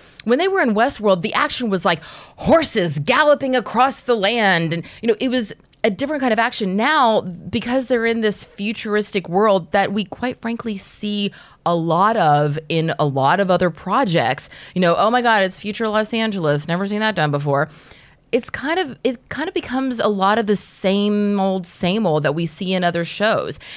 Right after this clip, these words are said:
And so I, I just, it's just, it's kind of exhausting. I really wanna,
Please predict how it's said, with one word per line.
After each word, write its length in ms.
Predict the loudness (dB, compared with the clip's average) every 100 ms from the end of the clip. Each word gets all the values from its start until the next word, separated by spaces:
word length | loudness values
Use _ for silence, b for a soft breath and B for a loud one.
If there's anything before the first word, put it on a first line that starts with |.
| B
And 260 | -2 0 -2
so 420 | 0 4 4 4
I, 120 | 2 0
I 100 | 0
just, 300 | 0 -2 B B B B B B B B B
it's 300 | -8 -6 -4
just, 280 | -4 -4 -4
it's 180 | -4 -4
kind 220 | -2 -2
of 60 | -2
exhausting. 840 | -2 0 -2 -2 -4 -4 -2 -4 0
I 80 | 2
really 400 | 4 4 4 4
wanna, 400 | 4 4 2